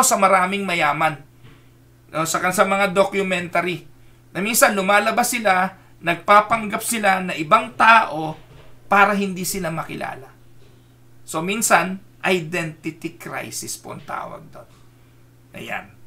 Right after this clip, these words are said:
So susunod, pang siyam, you can suffer a lot of disappointment. Kala po natin, pag mayaman, walang disappointment.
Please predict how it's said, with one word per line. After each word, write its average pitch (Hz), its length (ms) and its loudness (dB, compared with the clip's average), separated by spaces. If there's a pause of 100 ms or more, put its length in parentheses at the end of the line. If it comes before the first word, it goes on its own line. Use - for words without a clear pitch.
(420)
So - 160 -12
susunod, 247 560 0
pang 196 240 4
siyam, 233 480 6 (400)
you 190 240 2
can 180 180 0
suffer 226 840 2
a 143 120 -4
lot 160 400 0 (120)
of 147 320 -8
disappointment. 156 880 -10 (960)
Kala 202 320 6
po 220 160 -2
natin, 214 400 2
pag 202 160 2
mayaman, 190 560 4
walang 185 240 2
disappointment. 165 960 -4